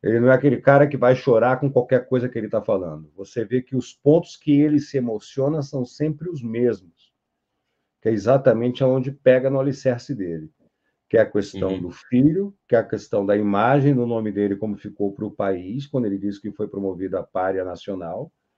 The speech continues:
Speaker 1: e quando ele fala de o fato de ter sido abraçado pelos seis amigos que continuaram com ele, de todo mundo que ele tinha em volta, né?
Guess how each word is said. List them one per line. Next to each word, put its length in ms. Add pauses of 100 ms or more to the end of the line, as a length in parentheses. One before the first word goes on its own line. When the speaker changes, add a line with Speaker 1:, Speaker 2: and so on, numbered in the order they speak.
(360)
Speaker 1:
e 120
quando 320
ele 160
fala 580
de 320
o 140
fato 300
de 40
ter 100
sido 300
abraçado 840 (560)
pelos 340
seis 240
amigos 480
que 100
continuaram 680
com 120
ele, 220
de 100
todo 320
mundo 240
que 80
ele 140
tinha 240
em 60
volta, 500
né? 240